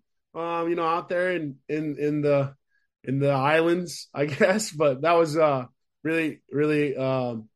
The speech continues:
cool to watch. You know, they're kinda, I think they're redoing their stadium. So it was, like, a smaller stadium, and it was really packed. And, um, so we watched a little bit of that there at the end, but those are really the two games I caught in this week zero, week one, fake real week game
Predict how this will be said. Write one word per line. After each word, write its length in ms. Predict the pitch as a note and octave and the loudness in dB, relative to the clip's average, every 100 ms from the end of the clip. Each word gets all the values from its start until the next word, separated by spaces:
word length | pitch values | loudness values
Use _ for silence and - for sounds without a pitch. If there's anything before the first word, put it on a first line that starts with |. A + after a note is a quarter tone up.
| _ | _
cool 160 | D3 D3 | 0 2
to 60 | |
watch. 440 | C3+ C#3 C#3+ C3+ - | 4 4 4 0 -4
You 60 | |
know, 60 | B2+ | -6
they're 80 | B2 | -6
kinda, 340 | C3+ B2 A#2+ A2+ | -6 -6 -6 -6
I 60 | |
think 100 | C#3 | -4
they're 120 | C3 | -2
redoing 300 | A#2+ B2+ C3 | -2 0 0
their 100 | B2+ | -2
stadium. 600 | A#2+ - B2 C3 C3 C3 | -4 -4 -2 0 0 -2
So 160 | B2+ B2 | -4 -4
it 60 | B2 | -4
was, 80 | |
like, 120 | A#2 A2+ | -8 -12
a 60 | |
smaller 380 | - C3 B2+ C3+ | -10 -6 -4 -4
stadium, 480 | C3+ C3+ C3+ C3+ C3 | -2 0 0 0 -2
and 80 | A#2+ | -4
it 60 | |
was 120 | A2 | -6
really 180 | B2+ B2+ | -4 -4
packed. 500 | A2+ A#2+ A#2+ A#2+ - | -6 -10 -8 -10 -10
And, 220 | A2+ G#2+ G#2+ _ _ _ - | -10 -10 -12 _ _ _ -12
um, 520 | A#2 A#2 A2+ G#2+ G#2+ | -8 -6 -6 -8 -6
so 120 | B2 | -2
we 80 | D3 | 0
watched 300 | D3+ C#3+ - | 2 0 -2
a 20 | |
little 160 | C#3 C3+ | 0 2
bit 80 | C3 | 2
of 60 | |
that 260 | B2+ B2+ B2 | 0 -2 -4
there 160 | B2+ | -4
at 120 | A#2+ A#2+ | -4 -6
the 140 | A#2+ | -6
end, 360 | A#2+ A#2+ A2+ - | -4 -6 -8 -10
but 140 | A#2+ | -8
those 180 | A#2+ C3+ | -4 -2
are 220 | C3 A2+ A2 | -2 -4 -6
really 200 | C3 C#3 | -2 0
the 100 | B2 | -2
two 180 | - C3+ | -4 -4
games 300 | B2+ B2+ A#2+ | -2 -2 -4
I 40 | A2+ | -8
caught 220 | C3 A#2 | -8 -6
in 60 | |
this 240 | A#2 A#2+ - _ _ _ _ - | -8 -10 -18 _ _ _ _ -4
week 300 | C3+ B2 A#2+ | -2 -2 -2
zero, 720 | B2+ D3 C#3+ C3 B2+ A#2+ - - - | 0 4 4 4 2 0 -4 -8 -4
week 220 | C#3 C3+ | -4 -2
one, 520 | C3 C#3 C#3 C3+ C3+ | -4 -2 -2 -2 -2
fake 440 | C3+ C#3+ C#3 C3 - _ _ C3+ | 0 2 2 -2 -16 _ _ -8
real 440 | C#3 D3 D3 C#3+ | -2 4 4 4
week 320 | C#3+ C#3+ C#3 | 2 -2 -4
game 520 | C#3+ C3+ C3+ C3+ C3 | -2 0 2 0 -2